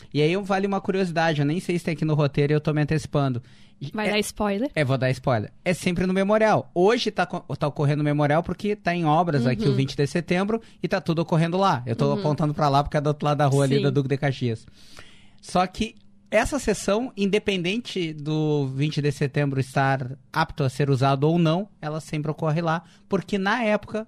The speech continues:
Speaker 1: a Assembleia Legislativa era lá. Voltando ao roteiro, é uma forma, é uma forma de enfatizar, então, mais ainda a homenagem, pois aquele espaço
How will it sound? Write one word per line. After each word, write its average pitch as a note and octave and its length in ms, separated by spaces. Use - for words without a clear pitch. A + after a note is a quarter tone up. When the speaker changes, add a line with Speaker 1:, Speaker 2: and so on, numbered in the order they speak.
Speaker 1:
a E3 60
Assembleia D3+ 400
Legislativa D3 840
era C3+ 200
lá. G#2+ 240
Voltando B2+ 580
ao C3+ 80
roteiro, E3 480
é D#3+ 160
uma F3+ 180
forma, F#3+ 460
é E3+ 80
uma F3 140
forma F#3+ 300
de F3+ 180
enfatizar, F3 720
então, D#3+ 240
mais D3+ 240
ainda D3+ 220
a D#3+ 40
homenagem, F3 520
pois F3 180
aquele F3 240
espaço E3+ 460